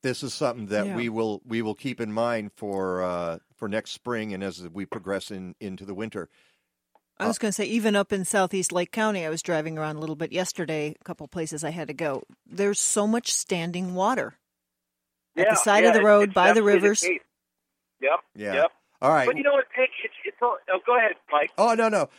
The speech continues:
Speaker 1: Uh, make it quick, and then we'll, we'll need to get to a forecast here.
Speaker 3: No, I, I think it also kind of shows you that we still don't know that much about nature, because we were all talking about how bad the mosquitoes were gonna be last year. They were early on, and then we got into a hot, dry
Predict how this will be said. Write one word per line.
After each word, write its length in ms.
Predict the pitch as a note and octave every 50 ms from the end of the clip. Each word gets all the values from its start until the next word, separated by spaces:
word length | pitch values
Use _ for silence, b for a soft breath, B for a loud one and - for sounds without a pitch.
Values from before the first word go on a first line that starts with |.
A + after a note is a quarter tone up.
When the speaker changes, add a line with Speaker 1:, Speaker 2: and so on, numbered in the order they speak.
| b b -
Speaker 1:
Uh, 140 | D#3 D#3+ D#3 D#3
make 220 | D#3 G3+ G#3+ A3
it 100 | G#3 F#3+
quick, 180 | - G#3 G3 -
and 100 | F3+ E3+
then 80 | E3+
we'll, 140 | D#3+ D#3+ D#3+
we'll 160 | C3+ C3+ D3
need 220 | C#3 D3+ D3+ C#3+ C#3
to 40 | C#3+
get 140 | C#3+ C#3+ C#3+
to 100 | - B2+
a 40 | A2
forecast 520 | - B2 A2 G#2 - G#2+ F2 E2+ - -
here. 140 | G2+ E2 E2 _ _ _ _ _ _ _ _ _ _ _ _ _ _ _ _ _ _ _ _ _ _ _ - - C4 - - B3+ C4
Speaker 3:
No, 80 | C4 A#3+
I, 240 | - A3+ A3 G#3
I 160 | - - G3+ G3 -
think 240 | - B3+ C#4 C#4+ -
it 80 | G#3+ A3
also 480 | A#3 B3 A#3+ - - A3+ G#3 F#3 F3+ - -
kind 160 | - A3 G#3
of 80 | F#3+ E3 -
shows 240 | - - G#3 A3 F#3
you 80 | F#3 E3+
that 160 | E3+ D#3+ E3+
we 80 | E3 - -
still 160 | - A#3+ A#3+
don't 240 | A3+ G#3+ G3 F3+ F#3
know 160 | F#3 F#3 F#3
that 240 | F3+ F3+ F3 E3+ -
much 240 | E3+ F3+ F3 - -
about 400 | - D3+ D3 C#3+ C#3 C#3 - _ _ _ _ _ _
nature, 400 | D3+ F3 G#3 A#3+ - - - D3+
because 320 | - D3 - - D#3 D#3 - - _ _ -
we 80 | G#3+
were 80 | A3 A3+
all 160 | A3 G#3+ F#3+
talking 320 | - - G3 G3+ - - F#3
about 240 | E3+ D#3+ D#3 D3
how 160 | D3 D#3 D3+ - -
bad 240 | E3 E3 F3+ F#3+ -
the 80 | F3+ D#3
mosquitoes 560 | D3+ C#3+ - - - G3+ G#3+ A3 G3+ E3 D#3
were 80 | D3
gonna 160 | C#3+ C#3 C3+ C3
be 160 | C3 C3 B2+
last 240 | B2+ B2 B2+ - - -
year. 160 | C#3 C3+ C3 - _ _ _ _ _ F3
They 160 | F3+ F3 E3+
were 240 | - F#3 F#3+ F#3 F#3 -
early 320 | G#3+ G3+ F#3+ F#3 F3 E3+ F3
on, 320 | F#3+ G#3 G#3 F3 D#3 D3+ D3+ -
and 80 | D#3
then 80 | D#3+ E3+
we 80 | F3+ F#3
got 240 | E3+ E3 D#3 D3+
into 160 | D#3 - - D3
a 80 | C#3
hot, 320 | B2+ C#3 D3+ D#3 E3 - -
dry 240 | D#3+ D3+ C#3+ C#3